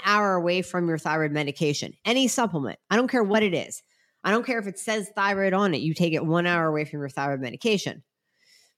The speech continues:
Now, whether you take multiple supplements together d-, is dependent on your gut. So I can pop a handful of supplements. It does not affect my stomach.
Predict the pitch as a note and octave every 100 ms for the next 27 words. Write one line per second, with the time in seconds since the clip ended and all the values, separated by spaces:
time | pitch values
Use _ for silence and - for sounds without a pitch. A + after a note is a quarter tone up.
0 | _ _ G#3 A#3 C3+ D#2+ - F3 F#3+ G3+
1 | D#3+ A#3 A3 G#3 E3 D3 E3 G3+ F#3 E3+
2 | F#3+ F3+ F3+ D#3+ - C#3+ E3 F#3+ B3 G3+
3 | F#3 F#3 E3+ D#3+ G#3 F#3 F3 F3 B2+ C3+
4 | F#3+ A3+ - - - - _ _ _ _
5 | _ E3+ E3 F3+ A#3+ C4+ B3+ F#3+ F#3+ D#3
6 | D3+ D3+ D#3+ D3+ D3 C#3 - B2+ C#3+ C3+
7 | C#3 C#3+ C#3+ C#3 C3 C3 B2+ B2+ - F3
8 | -